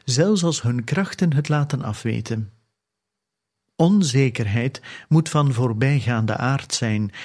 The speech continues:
en mag niet buitensporig lang duren, anders leidt het tot wantrouwen, stimuleert het uitstel van levenskeuzes van jongeren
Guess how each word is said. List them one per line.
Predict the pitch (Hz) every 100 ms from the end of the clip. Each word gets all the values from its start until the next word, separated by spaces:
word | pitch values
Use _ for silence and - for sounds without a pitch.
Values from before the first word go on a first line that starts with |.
| -
en | 135 131
mag | 143 -
niet | 165 135
buitensporig | 131 131 131 123 - 160 175 135 110
lang | 120 113 107
duren, | 175 151 107 107 101 - _ _ _
anders | 131 143 151 143
leidt | 123 120 123
het | 131 120
tot | 131 117
wantrouwen, | 151 165 - 110 95 107 101 107 _ _ _ _ _ _ -
stimuleert | - 175 156 147 190 185
het | 135 127
uitstel | - 160 151 - 156 147
van | 120 107
levenskeuzes | 113 160 160 170 - 151 151 135
van | - 135
jongeren | 139 190 120 107 107